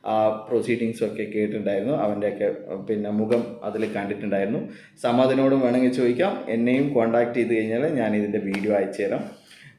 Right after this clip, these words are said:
അപ്പോൾ എനിക്കറിയില്ല ഈ കോർട്ട് പ്രൊസീഡിങ്സ് ഇങ്ങനെ YouTube-ൽ ഇട്ട് കഴിഞ്ഞാൽ എന്തെങ്കിലും പണി കിട്ടുമെന്ന് എനിക്കറിയില്ല. അതുകൊണ്ടാണ് ഞാൻ അയച്ചു തരാത്തത്, അല്ലെങ്കിൽ ഇവിടെ ഉൾപ്പെടുത്താത്തത്. അപ്പോൾ നിങ്ങൾ ആരെങ്കിലും, നിങ്ങൾ ഇടയ്ക്കൊക്കെ എൻ്റെ നമ്പർ ഉണ്ടല്ലോ,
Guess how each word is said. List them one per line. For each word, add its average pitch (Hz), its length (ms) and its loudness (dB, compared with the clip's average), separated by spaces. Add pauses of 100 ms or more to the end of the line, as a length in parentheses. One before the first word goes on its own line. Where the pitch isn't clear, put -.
(120)
അപ്പോൾ 117 220 2
എനിക്കറിയില്ല 135 560 6
ഈ 127 200 6
കോർട്ട് 123 300 2
പ്രൊസീഡിങ്സ് 120 560 0
ഇങ്ങനെ 110 300 -2 (600)
YouTube-ൽ 113 440 0
ഇട്ട് 107 180 0
കഴിഞ്ഞാൽ 104 360 2
എന്തെങ്കിലും 104 320 -4
പണി 104 200 2
കിട്ടുമെന്ന് 117 320 0
എനിക്കറിയില്ല. 107 600 2 (520)
അതുകൊണ്ടാണ് 120 500 2 (100)
ഞാൻ 107 240 -2
അയച്ചു 104 300 -2
തരാത്തത്, 104 360 0 (320)
അല്ലെങ്കിൽ 107 320 0
ഇവിടെ 104 400 2
ഉൾപ്പെടുത്താത്തത്. 107 760 -2 (1040)
അപ്പോൾ 127 180 -2
നിങ്ങൾ 120 180 2
ആരെങ്കിലും, 120 680 2 (100)
നിങ്ങൾ 120 220 -2 (320)
ഇടയ്ക്കൊക്കെ - 420 2
എൻ്റെ 143 180 4
നമ്പർ 147 220 4
ഉണ്ടല്ലോ, 117 280 2